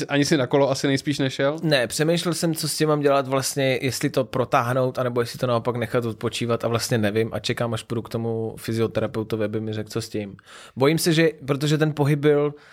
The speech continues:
Speaker 2: jak to popsat pro ty, co to nevidějí, no, já s-, s-, stál jsem, měl jsem natažený ruce a jenom jsem ty natažený ruce s tou krabicí jako zvednul.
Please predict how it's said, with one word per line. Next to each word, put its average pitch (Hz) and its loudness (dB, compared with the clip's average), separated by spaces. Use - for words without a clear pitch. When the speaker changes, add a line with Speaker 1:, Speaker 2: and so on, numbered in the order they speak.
Speaker 2:
jak 117 -6
to 143 0
popsat 135 -4
pro 135 -2
ty, 131 -6
co 131 -6
to 139 -4
nevidějí, 127 -2
no, 107 -6
já 123 -4
s-, - -12
s-, 120 -8
stál 151 2
jsem, 202 2
měl 175 -2
jsem 143 -4
natažený 147 -2
ruce 131 0
a 127 -2
jenom 135 0
jsem 135 -6
ty 131 -2
natažený 131 -2
ruce 123 -8
s - -12
tou 120 -6
krabicí 123 0
jako 120 -4
zvednul. 110 -4